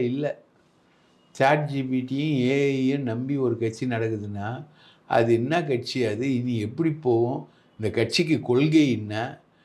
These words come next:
என்ன கொள்கையில வந்து இவங்க செயல்படுறாங்க அப்படின்றதெல்லாம் சுத்த ஹம்பக்காதா இருக்கு.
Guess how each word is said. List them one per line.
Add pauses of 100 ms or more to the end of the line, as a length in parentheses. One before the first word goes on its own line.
(280)
என்ன
கொள்கையில
வந்து
இவங்க
செயல்படுறாங்க
அப்படின்றதெல்லாம்
சுத்த
ஹம்பக்காதா
இருக்கு.